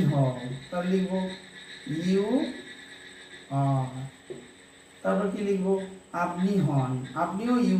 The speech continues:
হবে, ওয়াই ও ইউ আর, you are, ঠিক আছে? তিনি হন, তাহলে কি লিখবো? he is।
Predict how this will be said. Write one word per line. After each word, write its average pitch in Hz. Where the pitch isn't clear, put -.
হবে, 135
ওয়াই 156
ও 190
ইউ 165
আর, 147
you 190
are, 127
ঠিক 226
আছে? -
তিনি 247
হন, 139
তাহলে 190
কি 208
লিখবো? 202
he 185
is। 135